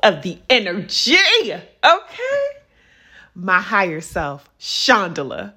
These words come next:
Okay, she has been out here, ooh, holding down the fort. <laughs> Because we have been having a real human experience.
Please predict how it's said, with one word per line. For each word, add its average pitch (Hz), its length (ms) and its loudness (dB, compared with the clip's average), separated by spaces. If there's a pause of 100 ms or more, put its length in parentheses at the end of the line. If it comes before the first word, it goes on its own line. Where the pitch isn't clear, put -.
Okay, 587 500 2
she - 220 -6 (220)
has 262 280 2
been 254 240 2 (140)
out 262 300 0
here, 285 500 -2 (520)
ooh, 392 180 2
holding 220 340 2
down 247 180 0
the 294 60 -6
fort. 285 520 -12
<laughs> - 60 0 (1400)
Because 269 320 0
we 302 160 -2
have 240 180 -2
been 220 120 -2
having 202 240 -4
a 175 40 -6
real 202 220 -2
human 214 340 -4
experience. 180 880 -2